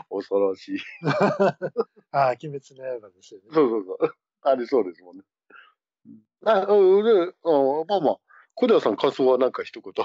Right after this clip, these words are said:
Speaker 1: 大丈夫？
Speaker 2: ああ、いや、あの、非常に楽しめて、
Speaker 1: うん。うん。
Speaker 2: あの、見ました。
Speaker 1: うん。
Speaker 2: えー、もう、もう皆さんの言葉が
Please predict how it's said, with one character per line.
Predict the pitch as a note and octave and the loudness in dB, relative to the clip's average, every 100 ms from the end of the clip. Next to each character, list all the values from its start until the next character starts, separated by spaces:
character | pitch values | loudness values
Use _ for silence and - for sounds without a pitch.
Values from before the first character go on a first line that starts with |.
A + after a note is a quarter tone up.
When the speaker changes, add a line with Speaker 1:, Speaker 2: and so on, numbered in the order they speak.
| - _ _ C#3 | -8 _ _ -2
Speaker 1:
大 | A2+ | 0
丈 | G2+ | 2
夫？ | |
Speaker 2:
あ | F3 D#3+ D#3 C#3+ | 2 2 2 -2
あ、 | C3 _ _ _ - | -8 _ _ _ -2
い | |
や、 | F#3 F3 E3 | 2 2 2
あ | D#3+ | 0
の、 | D3+ | -4
非 | D3+ E3+ | -10 -6
常 | E3+ | -6
に | D#3+ D3+ | -6 -4
楽 | E3+ D#3+ | -2 -2
し | F3+ | -4
め | D3 | -8
て、 | C#3+ B2 A2+ A2 _ - | -2 -2 -2 -6 _ -20
Speaker 1:
う | |
ん。 | |
う | G#2 | -20
ん。 | F2+ - | _ -12
Speaker 2:
あ | C3 | -10
の、 | B2 A#2+ A#2+ B2 D3 | -10 -12 -14 -20 -14
見 | D3 | -6
ま | C#3 - | -4 -4
し | |
た。 | - - _ _ _ - | -6 -10 _ _ _ -10
Speaker 1:
う | D3 | -6
ん。 | |
Speaker 2:
え | C3+ C3+ C3+ C3+ C3 C3 B2+ B2 _ _ - | -2 0 0 0 -4 -8 -12 -14 _ _ -8
ー、 | |
も | E3+ | -6
う、 | C#3 C#3+ | -6 -10
も | D3 C#3+ | -8 -8
う | |
皆 | D3 F#3 | -2 -2
さ | F#3+ E3 | 0 -2
ん | C3+ | -4
の | B2+ | -14
言 | - D#3 | -6 -2
葉 | C3+ B2 | -2 -2
が | A#2+ A#2 | -4 -8